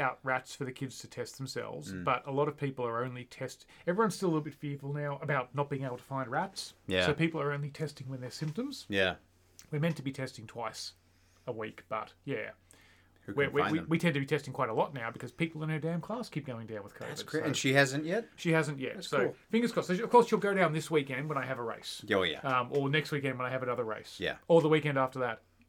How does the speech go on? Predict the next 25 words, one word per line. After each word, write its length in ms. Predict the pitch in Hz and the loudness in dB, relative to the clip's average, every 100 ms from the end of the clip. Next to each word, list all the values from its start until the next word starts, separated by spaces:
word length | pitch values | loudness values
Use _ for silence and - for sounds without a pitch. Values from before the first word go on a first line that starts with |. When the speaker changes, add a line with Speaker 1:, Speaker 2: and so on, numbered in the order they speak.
| _ - | _ 2
Speaker 2:
When 80 | |
Speaker 1:
when 80 | 170 | 4
Speaker 2:
you 60 | 151 | 6
Speaker 1:
I 20 | |
Speaker 2:
have 60 | 151 | 4
Speaker 1:
have 60 | |
another 180 | 139 131 | 6 6
Speaker 2:
another 100 | 107 92 | 6 4
Speaker 1:
race. 260 | 87 - | 2 -2
Speaker 2:
race. 20 | - | 4
Speaker 1:
Yeah. 220 | 139 110 | 4 4
Speaker 2:
Yeah. 100 | 98 - - - | -4 -10 -20 2
Speaker 1:
So, 160 | 165 | 6
yeah, 160 | 156 139 | 6 4
pretty 240 | - 233 | 4 4
busy 320 | 202 180 170 - | 4 2 0 -2
three 180 | - 170 | 2 4
we-, 120 | 151 | 4
two 200 | 147 226 214 | 2 4 4
weeks 240 | 139 - | 2 -2
coming 200 | 147 127 | -6 -6
up 120 | - | -4
for 80 | 127 | -4
Speaker 2:
Well, 80 | |
Speaker 1:
me. 60 | 107 | -6